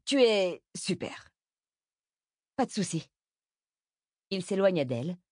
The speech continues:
et revint sur ses pas. « Je dois y aller maintenant. À plus tard. » Elle le regarda en souriant remonter à toute vitesse la rue qui menait à la ville. Elle se demanda si les autres filles étaient au courant de la grossesse de Bess, si elles savaient qu'elle avait couché avec quelqu'un.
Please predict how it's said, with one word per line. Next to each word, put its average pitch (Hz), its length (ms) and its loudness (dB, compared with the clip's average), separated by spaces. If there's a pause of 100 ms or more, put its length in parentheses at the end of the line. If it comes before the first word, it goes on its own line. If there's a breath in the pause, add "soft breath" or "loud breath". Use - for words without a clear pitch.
(240)
et 202 80 2
revint 180 240 2
sur - 180 -8
ses 147 140 -8
pas. « - 240 -16 (1040)
Je 202 60 -4
dois 233 140 6
y 220 80 6
aller 214 160 4
maintenant. 151 340 -2 (600)
À 160 100 2
plus 202 160 0
tard. » 240 240 2 (1160)
Elle 185 120 -2
le 180 80 0
regarda 185 400 2
en 139 100 0
souriant 175 520 -4
remonter 156 400 0
à 147 80 4
toute 180 180 -4
vitesse 170 380 -2
la 156 160 0
rue 143 160 -4
qui 147 160 -6
menait 139 200 2
à 127 80 2
la 123 120 0
ville. 113 280 -8 (1300)
Elle 190 140 -2
se 214 100 -4
demanda 214 380 2
si 196 140 -8
les 175 160 -2
autres 170 180 -4
filles 185 280 -2
étaient 165 220 -4
au 156 60 -4
courant 151 300 -2
de 151 80 -4
la 139 80 2
grossesse 135 480 -4
de 135 80 0
Bess, 131 400 -4 (580)
si - 160 0
elles 160 80 4
savaient 170 300 2
qu'elle 135 120 -4
avait 127 140 -2
couché - 320 -6
avec 127 180 -2
quelqu'un. 139 400 -6